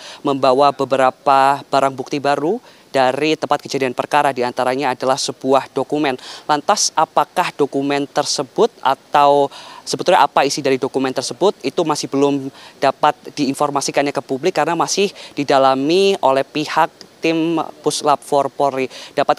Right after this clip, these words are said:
kami informasikan, memang kedua jenazah yang ditemukan di wilayah Cinere, Depok, Jawa Barat ini merupakan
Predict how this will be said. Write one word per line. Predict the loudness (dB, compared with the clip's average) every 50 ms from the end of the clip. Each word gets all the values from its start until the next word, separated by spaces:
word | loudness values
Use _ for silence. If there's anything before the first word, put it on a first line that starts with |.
| 0
kami | 0 -2 -2
informasikan, | -2 -2 -2 0 -2 -2 -4 -4 -6 -2 0 2 2 2 0 -2
memang | -2 -2 -2 0 0 0 0 0 -2 -4 -6 -12 -20 -10 _
kedua | -4 -4 -4 -4 _ -6 -2 2 2 4 2
jenazah | 2 0 -2 -2 0 0 0 0 0 0
yang | 0 -2 -2 -4
ditemukan | -6 -6 -4 -4 -4 -4 -4 -4 -6 -6 -2 0 0 0 0 0 -4 -4
di | -2 -2 -2 0 0
wilayah | 0 2 2 0 0 -4
Cinere, | -4 -4 -2 0 0 0 0 0 -2 -4 -4 -4
Depok, | -6 -6 _ -4 -4 -4
Jawa | -2 -2 -2 -2 0
Barat | -2 -2 -2 -2 -2
ini | -2 -2 -2 -2 -4 -10 -18 -12 -8
merupakan | -4 -4 -4 -2 0 0 0 0 0 _ 0 2 2 2